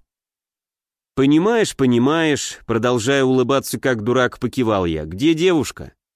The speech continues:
«Сразу к делу, уважаю», усмехнулся боярский сын.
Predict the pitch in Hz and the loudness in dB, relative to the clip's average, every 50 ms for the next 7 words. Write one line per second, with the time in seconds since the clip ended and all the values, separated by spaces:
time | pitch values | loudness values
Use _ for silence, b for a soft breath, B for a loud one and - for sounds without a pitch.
0 | _ _ _ _ _ - - - 117 127 143 151 151 139 156 151 143 143 143 175 | _ _ _ _ _ -12 -6 -2 0 2 2 2 2 2 0 0 -2 -2 -2 0
1 | 196 208 180 139 90 73 - _ - 98 113 143 208 233 196 175 180 165 151 147 | 0 0 0 0 -2 -4 -8 _ -6 -4 -2 -2 -2 -2 -2 -2 0 0 2 2
2 | 147 151 151 147 - - 107 95 - 123 120 113 - 127 113 110 101 - 110 98 | 0 0 -2 -4 -8 -12 -12 -8 -2 -2 -2 -2 0 0 0 0 0 -2 -2 -2
3 | 104 104 101 101 101 90 - - 104 98 - - 104 98 92 87 | 0 0 0 0 -2 -4 -6 -8 -8 -8 -6 -2 -2 -2 -2 -2